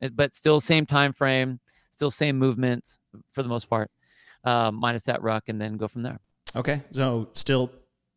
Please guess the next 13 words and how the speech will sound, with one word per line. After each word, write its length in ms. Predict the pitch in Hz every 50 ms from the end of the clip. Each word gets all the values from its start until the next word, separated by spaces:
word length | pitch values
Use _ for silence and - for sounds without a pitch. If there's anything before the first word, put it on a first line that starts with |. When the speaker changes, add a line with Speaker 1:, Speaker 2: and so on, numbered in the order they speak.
| _ _
Speaker 2:
four 320 | - - - 143 139 127 117
reps. 500 | 113 104 92 - - - - - - - _ -
Speaker 1:
I'm 220 | 156 156 160 175
gonna 140 | 175 170 170
go, 300 | 143 156 151 147 139 131 -
yeah, 160 | 147 143 139
yeah, 80 | 135 135
yeah, 140 | 123 104
four 180 | - - - 151
Speaker 2:
Okay. 80 | 160 185
Speaker 1:
reps. 300 | 104 - - - - - _ -
Speaker 2:
All 60 | 123 156
right. 120 | 156